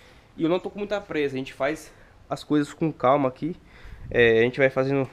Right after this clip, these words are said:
aos poucos, porque, tipo assim, tá saindo muito caro pra fazer isso aqui. Sai caro, tá? Não é barato pra fazer o que a gente tá fazendo. Então a gente tem que fazer, é, a gente tem que dar o nosso máximo, né?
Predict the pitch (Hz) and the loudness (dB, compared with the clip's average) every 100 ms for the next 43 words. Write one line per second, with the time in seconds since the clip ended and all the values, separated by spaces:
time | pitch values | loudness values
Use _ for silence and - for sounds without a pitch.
0 | - 113 131 - 147 320 - - - - | -6 -4 -4 -2 0 0 -4 -20 -20 -20
1 | - - 135 - 147 151 156 151 143 - | -20 -8 -8 -2 0 2 2 2 -2 -10
2 | - - - - - 170 - 143 123 - | -20 -20 -20 -18 -4 -2 0 -2 -2 -6
3 | - 170 214 196 190 208 - 156 - 151 | -6 -4 0 0 0 -4 -2 -2 -2 -6
4 | 139 131 143 156 - - - - - 127 | -6 -6 -10 -10 -12 -18 -20 -14 -2 -2
5 | 175 - 123 156 151 123 123 131 127 113 | -2 0 0 0 -4 -6 -4 -4 -2 -2
6 | 131 - - 123 120 113 - - - - | -4 -12 -12 -10 -8 -8 -10 -20 -20 -20
7 | - - 120 123 120 120 117 127 156 - | -16 -8 -6 -6 -2 -2 0 -2 -4 -8
8 | - - - 139 160 156 170 175 170 160 | -20 -20 -14 0 4 4 2 -2 0 0
9 | 165 175 - - - - 143 131 127 127 | 2 0 -2 -18 -20 -6 -2 2 2 4
10 | 120 117 - 139 139 180 170 170 165 - | 4 2 0 -2 -2 -4 -2 0 -2 -2
11 | 131 151 160 208 151 123 131 - 120 117 | 0 0 0 0 0 0 -2 -8 -8 -8